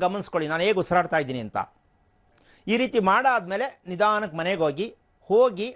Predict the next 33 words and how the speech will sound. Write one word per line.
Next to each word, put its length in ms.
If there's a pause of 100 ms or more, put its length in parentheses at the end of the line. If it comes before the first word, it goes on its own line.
ಒಂದು 200
ಹತ್ತು 180
ನಿಮಿಷ 120
ಮತ್ತೆ 300
ಕೂತ್ಕೊಂಡು 680 (580)
ಒಂದು 360
ಇನ್ನೂರೈವತ್ತು 600
ಎಮ್ 100
ಎಲ್ 120
ನೀರನ್ನ 220
ನಿಧಾನಕ್ಕೆ 880
ಕುಡೀರಿ. 320 (400)
ದೇವರ 300
ಹೆಸರು 300
ಹೇಳಿ, 200
"ಭಗವಂತ, 400 (520)
ಇದು 200
ನನಗೆ 260
ಮಹಾ 280
ತೀರ್ಥ 340
ಆಗ್ಬೇಕು, 640 (280)
ಈ 140
ತೀರ್ಥದಿಂದ 520
ನನ್ನ 220
ದೇಹದಲ್ಲಿರ್ತಕ್ಕಂಥ 760
ಎಲ್ಲವೂ 480
ಕೂಡ 240
ಕಶ್ಮಲಗಳೆಲ್ಲ 640
ಹೊರಗಡೆ 340
ಹೋಗ್ಬೇಕು" 520
ಅಂತ 180
ಪ್ರಾರ್ಥನೆ 420
ಮಾಡಿ 360